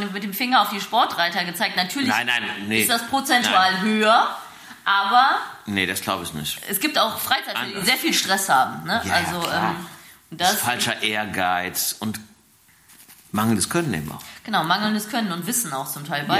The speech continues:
Speaker 1: beiderseits, ne?
Speaker 2: Beides.
Speaker 1: Auch ganz, das war auch eine ganz
Speaker 2: Und viele Leute wissen das auch nicht besser. Also man,
Speaker 1: Genau.
Speaker 2: manche Leute sind ja froh, wenn man denen das mal sagen würde.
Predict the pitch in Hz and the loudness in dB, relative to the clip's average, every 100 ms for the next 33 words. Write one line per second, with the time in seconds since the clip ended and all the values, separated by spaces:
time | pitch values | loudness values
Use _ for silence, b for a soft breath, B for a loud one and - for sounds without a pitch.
0 | 196 156 - 160 - 180 160 160 190 - | 0 -2 -4 -6 -6 -2 0 2 0 0
1 | 214 - - 180 202 220 202 196 139 143 | -2 -4 -8 -2 2 2 0 0 2 6
2 | 147 131 123 104 151 - 139 113 82 82 | 6 6 0 2 2 4 0 -2 -4 -6
3 | - 78 - 87 110 117 113 B B 294 | -6 -6 -6 -4 0 0 -2 B B -8
4 | 254 175 139 131 135 131 117 135 - 147 | -6 -2 0 2 2 0 -2 -2 0 2
5 | 156 147 131 123 120 123 113 104 131 170 | 2 2 2 0 0 0 0 2 0 0
6 | 127 87 104 120 | 0 2 0 -2